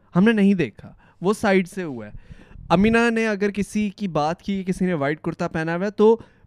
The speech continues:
मैंने देखा, मुझे कुछ नज़र नहीं आया। ये वो time है जब मुझे नज़र आया। This is one of those times।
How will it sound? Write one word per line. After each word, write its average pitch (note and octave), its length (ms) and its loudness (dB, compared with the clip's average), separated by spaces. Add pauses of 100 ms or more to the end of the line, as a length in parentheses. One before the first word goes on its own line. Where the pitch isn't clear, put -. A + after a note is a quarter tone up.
मैंने D#3+ 280 2
देखा, G3+ 240 0
मुझे A3 180 -10
कुछ G3+ 220 -10
नज़र F3+ 240 -2
नहीं E3 300 2
आया। G#2 340 -6 (960)
ये D#3 240 -4
वो A3+ 220 6
time F#3+ 500 0 (120)
है E3+ 380 0
जब F3 140 4
मुझे E3+ 240 2
नज़र B2+ 460 2
आया। - 440 -8 (1300)
This E3 280 0
is C#3 120 -12
one C3 160 -6
of A#2 100 -8
those A#2 280 -8
times। G#2+ 320 -18